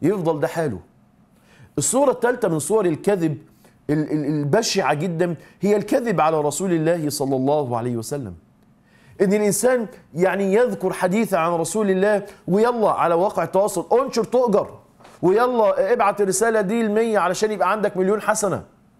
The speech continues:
طب إيه الحديث؟ إيه، أنت اتأكدت إن الحديث صحيح؟ لا، أنا نشرته وخلاص. هذا كذب.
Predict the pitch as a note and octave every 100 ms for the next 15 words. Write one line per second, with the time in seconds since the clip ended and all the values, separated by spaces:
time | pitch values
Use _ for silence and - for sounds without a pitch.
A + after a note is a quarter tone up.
0 | _ _ - D3 - G#3 A3+ G3 F#3+ G#3
1 | G3 - _ _ _ C#3 D3+ D#3+ E3+ -
2 | - A3+ A3+ F3+ E3 F#3 G#3 F#3 G3 A3+
3 | - _ _ _ _ _ _ _ - F#3+
4 | - - - _ - - G3 F#3+ F#3+ A#3+
5 | G#3 G3 F3 F#3 - - _ _ _ -
6 | G3+ G3 G3 A3 F3